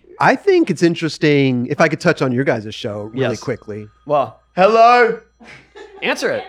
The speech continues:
Speaker 1: Never
Speaker 2: Who is
Speaker 1: mind.
Speaker 2: it?
Speaker 1: Never mind.
Speaker 3: Speaking
Speaker 1: I have,
Speaker 3: of
Speaker 1: I have better things to do.
Speaker 3: Oh, damn it.
Speaker 2: Oh, come
Speaker 1: Um,
Speaker 2: on. Gotta put
Speaker 1: no.
Speaker 2: out a fire.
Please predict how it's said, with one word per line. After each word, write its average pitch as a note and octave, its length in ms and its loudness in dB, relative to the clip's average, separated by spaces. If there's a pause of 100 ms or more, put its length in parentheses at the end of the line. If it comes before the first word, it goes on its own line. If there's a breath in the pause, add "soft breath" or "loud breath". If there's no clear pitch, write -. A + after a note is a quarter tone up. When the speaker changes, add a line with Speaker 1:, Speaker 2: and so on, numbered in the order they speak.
Speaker 1:
Never A#3 300 4
Speaker 2:
Who F3+ 100 0
is C#3 220 2
Speaker 1:
mind. - 20 0 (140)
Speaker 2:
it? - 160 -12
Speaker 1:
Never F#3 260 -2
mind. B2+ 480 -6
Speaker 3:
Speaking - 320 -4
Speaker 1:
I - 40 0
have, E3 360 4
Speaker 3:
of E3+ 120 0
Speaker 1:
I G3 60 2
have F#3 140 2
better D3+ 180 2
things C3+ 280 -6
to B2 80 -12
do. A2 200 -10
Speaker 3:
Oh, C#3+ 460 2 (160)
damn G#2 180 -14
it. F#2+ 40 -14
Speaker 2:
Oh, G#2 280 -4
come C#3 340 0
Speaker 1:
Um, - 0 - (140)
Speaker 2:
on. B2 440 -6 (420)
Gotta B2 200 -8
put C3 80 -4
Speaker 1:
no. D3+ 60 2
Speaker 2:
out D#3 60 -2
a D3 40 -10
fire. E3 500 -4